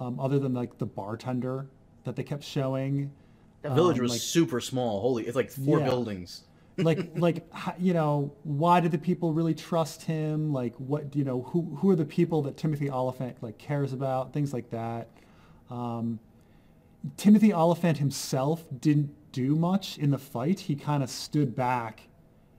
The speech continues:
Speaker 1: and let other people do stuff. Like, Tusken Raiders were dying right and left, and Timothy Olyphant is just kinda in the back watching.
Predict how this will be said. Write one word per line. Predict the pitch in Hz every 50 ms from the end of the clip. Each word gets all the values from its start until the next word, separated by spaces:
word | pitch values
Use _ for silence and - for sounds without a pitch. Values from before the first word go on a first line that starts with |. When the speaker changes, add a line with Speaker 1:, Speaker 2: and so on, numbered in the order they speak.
| - -
Speaker 1:
and | - 131 127 123 123
let | 123 131 131 127 127 - - - - - _ -
other | 143 139 135 127
people | 117 - - 147 139 139 123 110 101
do | 98 - 117 117
stuff. | - - - - 104 - - - -
Like, | 117 110 -
Tusken | - - 220 214 - 208 156 139
Raiders | 147 170 165 156 139 127
were | 110 101
dying | - - 123 131 135 131 123 127
right | 127 123 110
and | 110 117
left, | 127 131 123 113 - -
and | 110 110 - -
Timothy | - 147 147 143 143 135
Olyphant | 120 113 120 131 127 - 120 113 110
is | 107
just | - 110 -
kinda | - 120 113 107 98 95 - - _ _ _ _ _ _ -
in | 131
the | 120 107
back | - - 117 113 113 113 117 110 -
watching. | 101 101 104 104 107 110 107 - 110 101 98 101